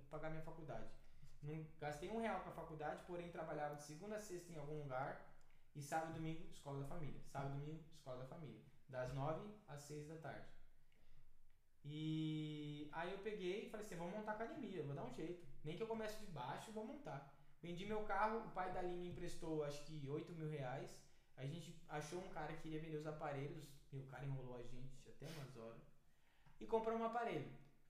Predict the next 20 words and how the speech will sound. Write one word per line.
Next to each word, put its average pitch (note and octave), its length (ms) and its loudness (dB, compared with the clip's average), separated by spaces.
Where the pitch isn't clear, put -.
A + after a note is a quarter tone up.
Antes C4+ 400 2
de A3 300 0
alugar F3+ 440 2
um G#3 60 -2
espaço, F3 460 -2
a - 20 -6
gente F3+ 180 -6
comprou F#3+ 460 -2
tudo. G#3 400 -2
Eu C3 80 -2
falei, D#3+ 220 -2
"E F3 80 2
agora, D#3 420 4
onde D#3 180 0
a E3+ 60 -6
gente E3+ 160 -6
vai D#3+ 120 -6
colocar D#3 340 -6
tudo E3 200 -8
isso?" - 320 -4